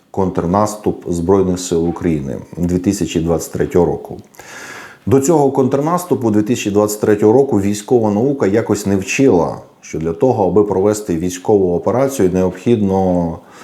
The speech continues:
заздалегідь і публічно повідомити про це ворога, для того, щоб ворог міг вчасно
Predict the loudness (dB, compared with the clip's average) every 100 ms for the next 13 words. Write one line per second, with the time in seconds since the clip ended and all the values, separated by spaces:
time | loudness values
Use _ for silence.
0 | -20 -20 -8 0 2 2 4 4 4 2
1 | -2 -2 -14 -20 _ _ _ _ _ _
2 | _ _ 0 0 2 2 4 2 0 -2
3 | 0 0 0 2 2 2 0 2 4 4
4 | 2 -2 0 0 4 4 4 0 -8 -14
5 | -12 -8 -4 -2 -2 -4 -4 -2 2 4
6 | 4 0 -2 -4 -6 -2 -2 -2 -2 0
7 | 2 0